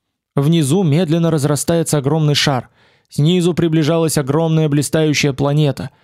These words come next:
голубая с зеленым, покрытая белыми полосами, словно щедро забрызганная молоком и сметаной. Снизу, где она и должна быть. А он падает на нее сверху, как и положено.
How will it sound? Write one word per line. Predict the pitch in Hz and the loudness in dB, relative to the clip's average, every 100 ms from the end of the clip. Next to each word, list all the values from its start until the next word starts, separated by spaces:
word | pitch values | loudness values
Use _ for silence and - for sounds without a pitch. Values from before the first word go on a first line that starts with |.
| _ - | _ -4
голубая | 143 160 151 170 165 | -2 0 0 0 0
с | |
зеленым, | 127 127 160 165 139 123 123 - _ | 0 0 2 0 -2 -4 -10 -18 _
покрытая | 143 - 151 185 170 | -8 -4 -4 -2 -2
белыми | 156 165 175 165 | 0 0 2 0
полосами, | 160 156 151 - 160 139 120 - _ _ | 0 -2 -2 0 0 0 -4 -8 _ _
словно | - 156 160 156 | -2 0 2 0
щедро | - - 165 151 | 2 2 2 0
забрызганная | 143 139 143 143 147 139 139 | 0 0 0 0 0 0 0
молоком | 135 135 135 147 | 0 -2 -2 -2
и | 139 | 0
сметаной. | - 139 143 120 208 - _ _ _ | -2 -2 -2 -4 -6 -12 _ _ _
Снизу, | - - 185 202 151 127 131 _ | -10 0 2 2 0 -2 -8 _
где | 135 113 160 | -2 0 0
она | 160 165 | 2 0
и | |
должна | 160 165 151 156 135 | 0 0 2 0 0
быть. | 107 - - _ _ _ | -4 -10 -18 _ _ _
А | 139 165 | -2 0
он | 269 | 0
падает | 220 170 143 135 | 0 0 0 -2
на | 143 | 0
нее | 147 220 | 0 0
сверху, | - 143 139 127 170 151 _ _ | 0 0 0 -2 -8 -12 _ _
как | 135 156 | -4 -2
и | |
положено. | 151 190 196 131 - | -2 0 -2 -4 -8